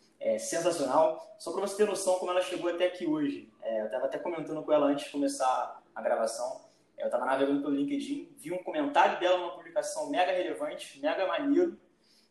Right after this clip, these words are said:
e comecei a seguir ela no Instagram, percebi que ela, é, produzia muito conteúdo irado, documentando a rotina dela de uma forma leve, autêntica, e é isso que eu busco pra trazer as pessoas aqui. É, vou passar a bola pra ela se apresentar, mas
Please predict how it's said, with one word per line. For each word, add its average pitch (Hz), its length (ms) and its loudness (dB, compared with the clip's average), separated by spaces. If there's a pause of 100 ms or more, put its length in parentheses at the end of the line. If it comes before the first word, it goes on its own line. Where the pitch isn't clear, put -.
e 170 80 -12
comecei 180 340 0
a - 40 2
seguir - 160 0
ela 165 100 6
no 165 60 0
Instagram, - 360 0
percebi 147 320 -6
que 160 60 -2
ela, 151 120 4 (280)
é, 120 200 -2
produzia 143 560 -2 (220)
muito 202 320 4
conteúdo 175 400 -2
irado, 143 500 2
documentando 139 440 0
a - 20 2
rotina 127 360 -6
dela 139 260 4
de 139 60 -4
uma - 80 -8
forma 143 300 -2
leve, 143 380 4
autêntica, - 640 -2 (400)
e 139 60 6
é 139 100 10
isso - 180 6
que - 60 -2
eu - 140 4
busco - 420 2 (220)
pra 127 100 -6
trazer 131 180 -4
as 135 80 -10
pessoas 135 380 -4
aqui. 135 340 -4 (320)
É, 104 140 -6
vou 180 160 6
passar 196 320 10
a 156 40 8
bola 156 200 4
pra 156 120 0
ela 143 100 2
se 139 120 -6
apresentar, 139 640 -6
mas 139 220 -6